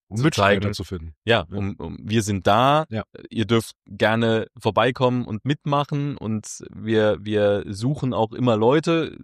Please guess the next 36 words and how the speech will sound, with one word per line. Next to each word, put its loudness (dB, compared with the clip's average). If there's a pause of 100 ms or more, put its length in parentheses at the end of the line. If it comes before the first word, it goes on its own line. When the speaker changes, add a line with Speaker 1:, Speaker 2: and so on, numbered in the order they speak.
Speaker 2:
ist -12
ja -4
klar, 2
tut -8
jede 2
Partei. -4 (920)
Einfach, 2
dass -4
man 0
sieht, -6
dass -4
wir 0
da 4
sind. -8
Speaker 1:
Ja. 0 (680)
Speaker 2:
Und 0
das 0
finde 2
ich -4
sowieso 2
immer 0
ganz -2
wichtig, -4
das -10 (180)
werde 0
ich -8
auch -6
in -8
Zukunft -6
so -2
weitermachen, 0
nicht -2
immer 2
nur 4 (440)
zu -6
Wahlen 4